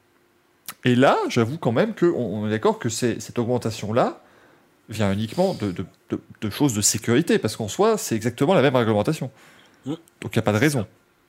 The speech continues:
Speaker 1: Donc voilà.
Speaker 2: Non, c'est les renforts, les renforts sur les, la, la cellule de survie essentiellement.
Speaker 1: Donc six cent quarante-deux kilos en deux mille treize, on est passé à six cent quatre-vingt-dix kilos en deux mille quatorze avec les nouveaux, euh, groupes,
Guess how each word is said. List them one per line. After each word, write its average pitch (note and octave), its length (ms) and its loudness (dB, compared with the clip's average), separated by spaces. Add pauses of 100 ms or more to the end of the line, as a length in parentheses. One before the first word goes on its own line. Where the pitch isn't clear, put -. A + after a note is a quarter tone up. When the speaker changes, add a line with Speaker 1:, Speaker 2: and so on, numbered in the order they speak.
Speaker 1:
Donc - 100 -10
voilà. C3 160 2
Speaker 2:
Non, D#3+ 100 -2
c'est D3 140 -10
les A2 100 -6
renforts, A2+ 380 -10
les G#2 180 -6
renforts A#2 420 -6
sur A2 140 -14
les, F#2 440 -10
la, F2+ 300 -14
la F2 120 -18
cellule F#2+ 260 -14
de G2 60 -12
survie B2 260 -12
essentiellement. F#2+ 460 -14 (580)
Speaker 1:
Donc A2 160 -2
six B3 160 2
cent A#3 160 4
quarante-deux F3+ 380 4
kilos D#3 260 2
en A#2+ 40 2
deux A#2 100 2
mille A2+ 140 -2
treize, G3+ 380 2
on B2+ 140 0
est C#3 80 4
passé C#3+ 460 2 (440)
à B2+ 120 4
six - 280 6
cent A3 240 6
quatre-vingt-dix D3+ 480 4
kilos D3+ 240 2
en B2 40 4
deux B2+ 120 4
mille C#3 140 2
quatorze C3 480 2 (400)
avec B2 280 2
les A2+ 80 2
nouveaux, G#2+ 400 2
euh, F#2 380 -2
groupes, G#2 320 -6